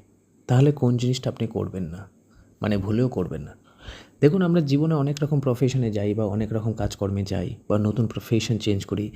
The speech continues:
বা কেউ এসে আপনাকে suddenly একটা আইডিয়া দিল, বিজনেস আইডিয়া দিল বা কোনো একটা প্রজেক্টের কথা বলল, <clears throat> আপনি সেখানে চলে গেলেন। শনি যদি ফার্স্ট হাউসে যদি থাকে, বিশ-, বিশেষ করে ফার্স্ট হাউসে, টেন্থ হাউসে বা যদি খারাপ অবস্থায় থাকে, তাহলে সেই কাজ আপনি কখনই করবেন না যে জিনিসটা আপনি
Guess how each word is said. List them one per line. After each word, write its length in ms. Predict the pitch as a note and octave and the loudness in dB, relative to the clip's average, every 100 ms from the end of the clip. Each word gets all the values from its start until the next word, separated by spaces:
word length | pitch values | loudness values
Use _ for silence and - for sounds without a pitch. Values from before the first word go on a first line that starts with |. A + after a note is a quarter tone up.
| - - | -6 0
বা 80 | A#2+ | 0
কেউ 340 | - B2 C3 | 4 4 4
এসে 180 | B2+ B2+ | 2 -2
আপনাকে 300 | B2 A#2+ B2 | -4 -2 -2
suddenly 420 | A#2+ A2+ A2+ A#2 | -2 -2 0 -2
একটা 180 | A2 G#2+ | -2 -6
আইডিয়া 320 | G#2+ G#2 G#2+ | -4 0 2
দিল, 180 | G#2 G#2+ | 2 0
বিজনেস 420 | G#2+ G#2+ A2+ G#2 | 0 0 0 -2
আইডিয়া 260 | G2 G2+ G#2 | -4 -4 -4
দিল 220 | G#2+ A2 | -4 -4
বা 120 | G#2+ | -4
কোনো 160 | G#2+ A#2+ | -4 -2
একটা 120 | A2+ | -2
প্রজেক্টের 440 | - A#2 A#2 - A2+ | 0 0 0 0 0
কথা 180 | A2 | 0
বলল, 340 | A2+ A2+ A#2 A#2+ - - A3 E3 | 0 0 -2 -4 -8 -6 -4 -4
<clears throat> 460 | - - - - - | -6 -14 -18 -10 -2
আপনি 200 | A2 A2+ | 0 2
সেখানে 240 | G#2+ A2 | 2 0
চলে 300 | G#2+ C#3 A#2+ | 2 2 2
গেলেন। 240 | G#2+ G2+ G2+ - - - - | 0 -2 -8 -14 -16 -16 -14
শনি 300 | - - D3 | -4 2 4
যদি 280 | E3+ F3 D3 C3 - _ - | 4 4 2 -2 -10 _ 0
ফার্স্ট 360 | D#3 D#3+ - | 2 4 2
হাউসে 260 | D3+ D3+ C3+ | 0 2 2
যদি 160 | B2 A#2+ | 0 0
থাকে, 320 | - - G#2+ | -2 -4 -2
বিশ-, 240 | G#2+ - | -2 -2
বিশেষ 360 | A#2 A2+ - B2 | -2 0 0 0
করে 200 | A2 G2+ - | -2 -8 -12
ফার্স্ট 320 | - B2 A#2+ - | 2 4 4 2
হাউসে, 240 | A2 A2 | 0 -2
টেন্থ 320 | A2 G#2 G#2+ | -2 -4 -2
হাউসে 180 | G#2 F#2+ | -4 -4
বা 120 | F#2+ | -6
যদি 140 | A2+ A#2 | -6 -8
খারাপ 300 | - A2+ A#2+ | -2 -2 0
অবস্থায় 340 | A#2 B2 C3 | 0 -2 -4
থাকে, 300 | - A2 - - - - - - - - | -6 -8 -8 -14 -18 -20 -18 -16 -8 2
তাহলে 300 | B2+ D3+ E3+ | 4 4 2
সেই 340 | - D3 E3+ | 2 2 2
কাজ 220 | - E3 | 2 -4
আপনি 200 | E3 D#3+ D#3+ | -4 -4 -4
কখনই 380 | A2 - D#3 D#3+ | -4 -2 -2 -2
করবেন 340 | A2+ G#2+ A2+ | -4 -6 -2
না 120 | B2 | -2
যে 200 | C3 A#2 | 2 2
জিনিসটা 300 | B2 C#3 C3+ | 2 0 -2
আপনি 340 | G#2+ - C3 | -2 -2 -4